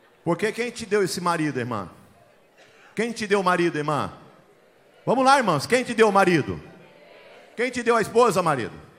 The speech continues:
Então por que que você não desfruta desse negócio aí? Desfrute, irmão. É o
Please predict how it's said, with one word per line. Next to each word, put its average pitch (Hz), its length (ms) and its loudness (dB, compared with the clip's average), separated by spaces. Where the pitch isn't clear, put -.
Então 208 160 -10
por 202 140 -10
que 202 100 -8
que 196 80 -12
você 185 100 -6
não 175 80 -8
desfruta 165 420 -8
desse 156 140 -8
negócio 139 380 -10
aí? 175 100 -12
Desfrute, 403 720 4
irmão. 139 400 -8
É 262 140 6
o 277 100 4